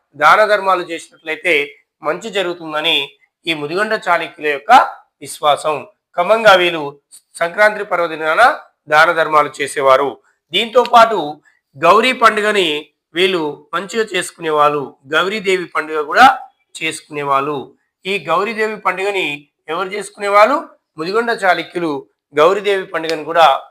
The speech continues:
జరుపుకునేవాళ్ళు. ఈ గౌరీదేవి పండుగనే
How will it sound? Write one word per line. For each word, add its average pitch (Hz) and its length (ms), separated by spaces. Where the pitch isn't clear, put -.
జరుపుకునేవాళ్ళు. 143 880
ఈ 202 180
గౌరీదేవి 220 560
పండుగనే 190 640